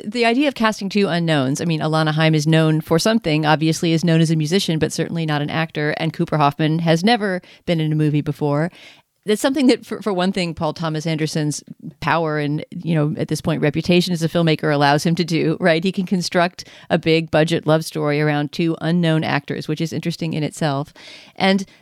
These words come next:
that also gives these two this kind of untutored quality. I mean, they're on screen alongside, we can get into some of these side characters, but, you know, Bradley Cooper, Sean Penn,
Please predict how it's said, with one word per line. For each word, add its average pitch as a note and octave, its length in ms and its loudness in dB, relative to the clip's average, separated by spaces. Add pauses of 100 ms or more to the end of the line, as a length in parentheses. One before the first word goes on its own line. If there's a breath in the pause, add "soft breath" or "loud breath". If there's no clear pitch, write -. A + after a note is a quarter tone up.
(100)
that C4 200 0
also C#4 280 -4
gives A#3 240 0
these G#3+ 200 -4
two G#3 220 -2
this F#3 180 -6
kind F3 220 -6
of D#3+ 120 -8
untutored F3+ 680 -2
quality. F3 480 0
I - 20 -2
mean, D#3+ 140 0
they're E3+ 140 2
on F#3 180 2
screen G3 320 -2
alongside, D#3+ 760 0
we F3 140 -4
can F3 120 -6
get D#3+ 140 2
into E3+ 140 2
some D#3 220 2
of D3+ 60 4
these D3+ 180 2
side F#3 240 2
characters, D#3 460 -2
but, - 280 -2
you A3 80 2
know, D3+ 140 2
Bradley D3+ 340 0
Cooper, F#3+ 400 -2
Sean E3+ 360 -2
Penn, G3+ 420 0